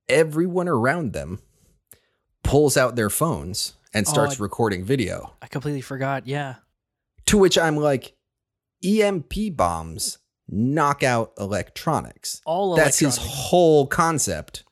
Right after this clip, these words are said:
Speaker 2: Mm-hmm.
Speaker 1: And they're just like, "Well,"
Speaker 2: But not right here.
Speaker 1: "we have to get it on the news, so there has to be
Speaker 2: <laughs>
Speaker 1: video."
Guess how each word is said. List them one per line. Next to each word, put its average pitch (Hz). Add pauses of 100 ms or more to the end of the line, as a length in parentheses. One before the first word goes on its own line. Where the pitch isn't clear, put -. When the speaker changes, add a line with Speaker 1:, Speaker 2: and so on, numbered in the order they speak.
(300)
Speaker 2:
Mm-hmm. 147 (300)
Speaker 1:
And 135
they're 135
just 135
like, 120 (120)
"Well," 165 (240)
Speaker 2:
But 233
not 320
right 180
here. - (580)
Speaker 1:
"we 160
have 196
to 202
get 170
it 160
on 139
the 117
news, 127
so -
there 110
has 107
to 254
be 202
Speaker 2:
<laughs> -
Speaker 1:
video." 113